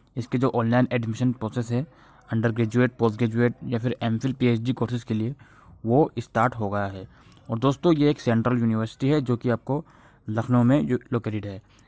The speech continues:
इसके अलावा दोस्तों, जो ऑनलाइन एडमिशन प्रोसेस है, इसके अलावा आपको ऑफलाइन भी इसमें फैसिलिटी मिलती है कि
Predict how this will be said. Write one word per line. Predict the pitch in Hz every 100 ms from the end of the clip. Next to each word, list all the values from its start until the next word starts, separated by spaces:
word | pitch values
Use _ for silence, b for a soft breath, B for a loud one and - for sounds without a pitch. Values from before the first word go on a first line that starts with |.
| -
इसके | 120 -
अलावा | 147
दोस्तों, | 147 147 165
जो | 143 -
ऑनलाइन | 123 120 123 139 135
एडमिशन | 120 117 117 131
प्रोसेस | 117 113 123 113
है, | 135 139 b b b
इसके | 120 - 285
अलावा | 135 143
आपको | 131 - 196 -
ऑफलाइन | 120 117 123 123 123
भी | 135
इसमें | - 139
फैसिलिटी | 127 120 123 123
मिलती | 117 107 120
है | 135 170 b b
कि | -